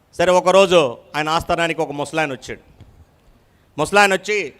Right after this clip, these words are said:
"సార్, నాకుండండి ఆస్తిలో వెయ్యి బంగారు నాణ్యాలు దొంగతనం చేశారు సార్" అన్నాడు. "ఎవరు చేశారయ్యా?"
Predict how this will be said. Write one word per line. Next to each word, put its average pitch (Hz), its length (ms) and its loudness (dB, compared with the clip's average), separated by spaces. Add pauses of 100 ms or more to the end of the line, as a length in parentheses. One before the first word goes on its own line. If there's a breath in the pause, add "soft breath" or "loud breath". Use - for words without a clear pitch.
(100)
"సార్, 180 300 0 (3000)
నాకుండండి 175 840 0 (440)
ఆస్తిలో 170 600 2 (1300)
వెయ్యి 175 340 0
బంగారు 170 360 -2
నాణ్యాలు 156 600 0 (340)
దొంగతనం 165 420 -2
చేశారు 135 280 0
సార్" 123 220 -4
అన్నాడు. 95 260 -16 (1160)
"ఎవరు 127 180 -2
చేశారయ్యా?" 156 680 -4